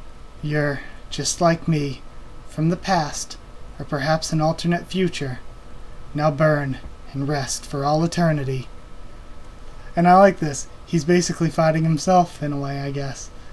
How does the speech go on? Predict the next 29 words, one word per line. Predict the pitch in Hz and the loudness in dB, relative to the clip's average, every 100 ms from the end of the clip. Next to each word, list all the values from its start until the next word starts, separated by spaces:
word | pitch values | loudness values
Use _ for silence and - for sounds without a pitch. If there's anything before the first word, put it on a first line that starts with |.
| - - - | -14 -14 0
Though | 175 196 | 6 6
it's, | 175 - | 6 -2
it's | - 190 - | -2 -2 6
sad | 202 196 185 | 10 10 10
to | 165 | 4
see | - 185 | 2 2
High | 160 165 | 4 4
End | 165 160 151 | 6 4 2
go | 156 151 | 2 2
out, | 151 147 143 - - | 2 0 -4 -6 -4
but | 151 | 2
I | 160 | 4
think | 160 170 | 4 2
he | 160 151 | 2 0
is. | 143 135 - - - - - - - - | 0 -4 -8 -12 -16 -16 -16 -16 -10 -4
"I've | 147 143 | -2 0
hated | 156 170 139 135 - - - - - - - - - - - - - | 2 4 2 -2 -6 -12 -12 -12 -12 -14 -14 -14 -14 -14 -14 -14 -10
this | 143 147 - | -6 -4 -4
school | - 165 156 | -2 0 0
credo | 147 - 165 156 139 135 120 - - - - - - - | -2 2 4 4 0 -2 -4 -10 -14 -14 -14 -12 -12 -6
for | 151 | -4
as | 139 | -2
long | 147 151 165 | 0 2 4
as | 160 | 6
I | 170 | 4
can | 165 175 | 4 4
remember. | 175 165 139 131 127 - - - - - - - - - - | 6 4 2 0 -6 -8 -14 -16 -16 -14 -14 -14 -14 -14 -12
Plus | - 165 170 - | 2 4 6 6
Ultra, | 160 156 - 143 | 6 4 2 0